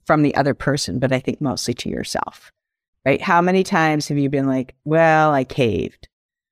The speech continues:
Ugh, because you didn't have that batna and you didn't have that,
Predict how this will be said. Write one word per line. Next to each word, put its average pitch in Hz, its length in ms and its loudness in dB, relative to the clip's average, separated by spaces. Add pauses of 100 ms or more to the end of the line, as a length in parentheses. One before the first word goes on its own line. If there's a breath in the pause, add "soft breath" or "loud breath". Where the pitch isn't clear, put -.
(240)
Ugh, 190 400 0 (520)
because 160 300 0
you 139 60 2
didn't 165 460 -2
have 139 380 2
that 127 240 0
batna 117 500 2 (100)
and 127 120 4
you 117 80 4
didn't 135 340 0
have 120 380 0
that, 117 260 2